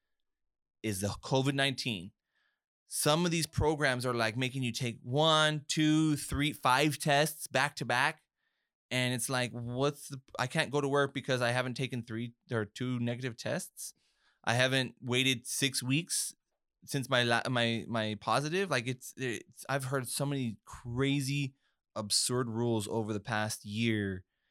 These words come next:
And again, it, it, it harkens to that whole, like, we push that safety button too hard. And I get it. Like, hey,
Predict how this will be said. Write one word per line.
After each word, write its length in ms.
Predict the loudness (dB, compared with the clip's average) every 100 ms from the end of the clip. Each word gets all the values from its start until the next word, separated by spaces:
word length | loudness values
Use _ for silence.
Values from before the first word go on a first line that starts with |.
| _ _ _
And 300 | -2 2 2
again, 280 | 2 2 2
it, 100 | 0
it, 180 | -2 -2
it 180 | 0 -2
harkens 440 | 0 0 0 -4 0
to 80 |
that 160 | 0 2
whole, 400 | 2 2 2 0
like, 180 | -4 -4
we 60 | -4
push 220 | -4 -4
that 180 | -4 -4
safety 220 | -8 -6
button 240 | -6 -6
too 140 | -4 -2
hard. 140 | 0
And 60 | 0
I 60 |
get 240 | 0 2 2
it. 180 | 0 -4 _
Like, 140 | -6 -4
hey, 460 | 0 2 2 -2